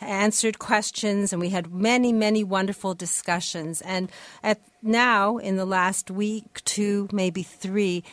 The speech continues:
she's disappearing on me. And I don't know if she'd made plans for the last celebration of her life, but I imagine since part of her, uh, working career was in insurance, she probably did.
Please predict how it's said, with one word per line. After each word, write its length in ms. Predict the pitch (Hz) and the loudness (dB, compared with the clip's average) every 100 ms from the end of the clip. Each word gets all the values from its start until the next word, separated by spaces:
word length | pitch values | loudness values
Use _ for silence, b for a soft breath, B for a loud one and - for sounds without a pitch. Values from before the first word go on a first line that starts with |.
| B | B
she's 540 | - 208 202 196 - | -6 -2 -2 -2 -4
disappearing 720 | - 180 180 - 180 175 175 165 | -4 -4 -4 -4 -2 0 0 0
on 220 | 156 151 | -2 -2
me. 200 | 156 165 B B | -6 -8 B B
And 160 | 196 190 | 0 4
I 160 | 208 240 | 6 6
don't 240 | 240 226 | 4 4
know 180 | 220 247 | 4 4
if 100 | 277 | 2
she'd 300 | - 240 196 | 0 -2 0
made 300 | 196 190 190 | 2 2 -2
plans 560 | - 196 180 185 - | -2 0 2 0 -2
for 500 | - 185 175 170 170 160 | -6 -2 0 0 0 -2
the 140 | 180 | -2
last 380 | 170 165 170 - | 2 2 2 0
celebration 720 | 196 170 160 160 170 - 180 | 0 -2 -2 -2 -2 -2 -2
of 120 | 170 | -2
her 140 | 170 165 | -4 -2
life, 380 | 160 175 196 - | -2 -2 -4 -6
but 160 | 175 | -2
I 120 | 170 | 0
imagine 520 | 175 175 175 185 190 185 | 2 2 2 2 -2 -2
since 380 | - 180 - | -2 0 -2
part 320 | - 190 180 180 | -4 -2 0 -2
of 120 | - | -6
her, 320 | 180 175 170 B B B - | -4 -2 -2 B B B -6
uh, 340 | 160 160 160 | -2 0 -2
working 520 | 175 190 202 214 214 | -6 2 2 4 0
career 400 | 190 185 180 185 | -2 -2 -2 0
was 180 | 175 170 | 0 -2
in 140 | 175 170 | -2 -2
insurance, 640 | 170 170 - 214 190 190 | 0 0 0 2 0 0
she 160 | - 196 | -2 -4
probably 800 | - 240 226 208 190 170 160 151 | -4 4 4 4 -2 -4 -6 -6
did. 380 | 156 156 180 | -6 -6 -6